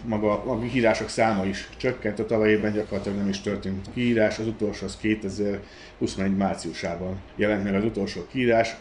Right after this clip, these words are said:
Volt olyan év, amikor több mint százötven pályázatot sikerült átadni, illetve végigvinni.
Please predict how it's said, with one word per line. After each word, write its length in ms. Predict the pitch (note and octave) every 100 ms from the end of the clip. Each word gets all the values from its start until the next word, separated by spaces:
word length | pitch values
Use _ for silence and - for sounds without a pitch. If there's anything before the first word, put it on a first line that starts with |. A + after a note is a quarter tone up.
| -
Volt 240 | D3 B2 A2
olyan 220 | G#2+ A#2+ A2
év, 140 | A#2
amikor 400 | A2 A2 G#2+ G2+
több 140 | G#2 F#2+
mint 140 | F#2+
százötven 560 | - F2+ F#2 F#2 F#2 G2
pályázatot 580 | G2+ F#2+ F#2+ - F#2 - -
sikerült 500 | - B2 G#2 G2 F#2+
átadni, 520 | A2 C3+ - A2 G#2 A2
illetve 380 | G#2 G2 G2+
végigvinni. 800 | G2 G2+ F#2+ G2 G#2+ B2+ C#3 C3+